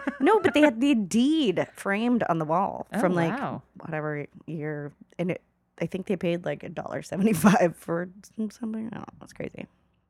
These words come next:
Speaker 2: For, if you can get these forty acres for
Speaker 1: Right?
Speaker 2: you just gotta stay
Speaker 1: Now
Speaker 2: here
Speaker 1: it's
Speaker 2: for
Speaker 1: worth
Speaker 2: five years.
Speaker 1: ten million dollars.
Speaker 2: Yeah.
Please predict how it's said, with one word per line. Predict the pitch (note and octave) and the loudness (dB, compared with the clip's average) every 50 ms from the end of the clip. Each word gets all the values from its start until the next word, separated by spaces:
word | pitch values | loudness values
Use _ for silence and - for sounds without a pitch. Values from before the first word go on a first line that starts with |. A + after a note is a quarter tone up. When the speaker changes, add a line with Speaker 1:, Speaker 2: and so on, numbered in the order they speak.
| - _ - - - - - _ _ - _ _ | -20 _ -20 -20 -20 -20 -20 _ _ -20 _ _
Speaker 2:
For, | - A#3 A#3 G3+ | 0 2 4 4
if | F3+ F#3 G#3 A#3+ G#3+ - | 2 0 -2 -4 -4 -4
you | D#4 F#4+ | -4 -2
can | F#4 | 0
get | A#3+ E3+ - | 0 0 0
these | - E3 - - | -2 -4 -6 -4
forty | - - C#4+ D#4+ E4+ D#4 C4+ C4 | 0 2 2 4 4 2 2 2
acres | C#4+ E4+ E4 - D#3+ D3 D3 D3 - | 0 0 -2 -2 -4 -4 -4 -6 -8
for | - D3+ | -4 0
Speaker 1:
Right? | D#3 F3 E3 - - - D#4 F4 F#4 G4 F#4+ - - - - - - | 2 4 4 4 2 2 0 0 -2 -2 -4 -8 -12 -14 -14 -14 -12
Speaker 2:
you | - A3 | -12 -12
just | A3 - | -8 -6
gotta | B3+ A#3+ A#3+ | -4 -4 -4
stay | - - - F#3+ | -4 -2 0 2
Speaker 1:
Now | F#3 F#3 | 4 4
Speaker 2:
here | F#3 | 4
Speaker 1:
it's | F3+ F#3 | 2 2
Speaker 2:
for | A#3+ | 2
Speaker 1:
worth | B3+ B3+ | 2 2
Speaker 2:
five | F3 F3+ F#3 F#3+ | 2 0 0 0
years. | F#4 F#4 F#4 F#4 F4+ F4+ F4+ F4+ | 2 2 4 4 4 2 2 2
Speaker 1:
ten | F4+ F#4 | 0 0
million | F#4 F#4 F#4 F#4 F4+ F4+ F4+ F4+ | 0 2 2 0 0 0 0 0
dollars. | F4+ F4+ F4+ E4+ C#4+ G#3+ F3+ E3 D#3 D#3 | 0 0 -2 -2 -2 -2 -2 -2 -4 -4
Speaker 2:
Yeah. | F3 F3+ F3 D#3+ D#3+ | -4 -4 -4 -4 -6